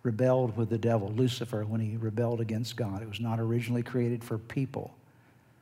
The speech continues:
But at the fall of humanity, people chose to follow the devil instead of God. That's the whole dimension of Genesis chapter three and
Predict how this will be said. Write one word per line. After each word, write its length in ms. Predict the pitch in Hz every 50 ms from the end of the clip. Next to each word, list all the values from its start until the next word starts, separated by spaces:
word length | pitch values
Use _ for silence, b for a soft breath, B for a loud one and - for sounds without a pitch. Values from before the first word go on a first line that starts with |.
| b b b b b _ _ _ _ _ _ _ _ _ _ _ _ _ _ _
But 100 | - 113
at 80 | 107 -
the 60 | 120
fall 340 | 117 - 135 139 143 143 135
of 60 | 131
humanity, 600 | - - 131 123 127 131 131 131 127 117 117 117
people 360 | 117 - 135 131 - - 117
chose 520 | 107 - - - 151 143 139 135 127 120 -
to 100 | - 120
follow 360 | 117 - 131 123 123 120 113
the 140 | 110 113 113
devil 380 | 104 117 120 120 113 123 120 117
instead 320 | 113 113 - - 120 110 113
of 140 | 110 113
God. 320 | 117 131 127 113 101 98 98
That's 180 | 107 107 -
the 80 | - 120
whole 220 | 92 104 113 117
dimension 420 | 113 123 117 117 117 117 - - 123
of 80 | 113
Genesis 420 | 101 117 120 113 123 110 - 113 110
chapter 360 | - - 110 104 104 - 110
three 340 | 110 - 165 165 156 151 135
and 180 | 117 113 110